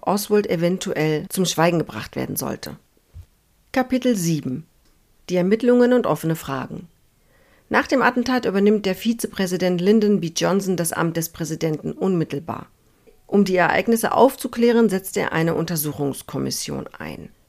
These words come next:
Das Ergebnis dieser Kommission ist, dass Lee Harvey Oswald tatsächlich allein handelte. Laut dem Bericht gab er drei Schüsse aus dem Schulbuchlager ab und traf Kennedy tödlich. Besonders diskutiert wurde dabei die sogenannte Single Bullet Theory.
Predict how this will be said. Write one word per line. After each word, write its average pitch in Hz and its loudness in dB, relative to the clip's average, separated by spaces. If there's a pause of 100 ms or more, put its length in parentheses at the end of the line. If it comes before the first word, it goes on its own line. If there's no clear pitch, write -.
(100)
Das 190 0
Ergebnis 262 2
dieser 233 2
Kommission 220 4
ist, 214 2
dass 185 -2
Lee 226 4
Harvey 214 4
Oswald 185 0
tatsächlich 175 -2
allein 147 0
handelte. 123 -8 (180)
Laut 226 4
dem 262 6
Bericht 220 0
gab 220 2
er 185 0
drei 214 0
Schüsse 254 0
aus 202 0
dem 180 -6
Schulbuchlager 185 -2
ab - 2
und 226 2
traf 202 -2
Kennedy 175 -4 (100)
tödlich. - -8
Besonders 240 2
diskutiert 247 0
wurde 220 6
dabei 196 2
die 185 -2
sogenannte 175 0
Single 202 4
Bullet 185 6
Theory. 139 -6